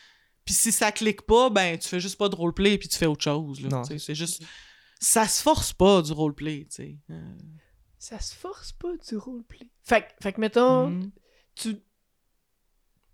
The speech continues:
Speaker 3: t'initierais pas, t'initierais pas, euh, du roleplay avec quelqu'un que tu connais pas, même à,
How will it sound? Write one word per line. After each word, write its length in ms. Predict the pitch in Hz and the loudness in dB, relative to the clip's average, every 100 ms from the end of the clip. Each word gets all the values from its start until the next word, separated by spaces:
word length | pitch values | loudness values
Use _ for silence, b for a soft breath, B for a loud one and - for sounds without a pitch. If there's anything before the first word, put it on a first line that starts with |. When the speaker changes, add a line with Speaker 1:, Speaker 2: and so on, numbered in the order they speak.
| _ _ _ _ _ _ _ | _ _ _ _ _ _ _
Speaker 3:
t'initierais 600 | - 240 254 254 240 233 | -4 0 0 -2 -4 -6
pas, 380 | 233 254 262 254 | -2 2 2 0
t'initierais 540 | 254 233 240 254 233 220 | -2 -6 -6 -6 -8 0
pas, 140 | 262 | 2
euh, 380 | 247 214 190 190 | 2 0 -2 -2
du 160 | 180 | -2
roleplay 420 | 196 214 202 226 233 | 0 2 2 2 2
avec 180 | 202 | 0
quelqu'un 280 | 190 190 214 | -4 -6 -6
que 80 | 214 | -8
tu 120 | - | -10
connais 280 | - 190 185 | -6 -4 -6
pas, 420 | 180 202 208 208 220 _ _ _ _ | -4 -2 0 -2 -6 _ _ _ _
même 200 | 202 196 | -4 -2
à, 340 | 196 196 190 | -4 -4 -6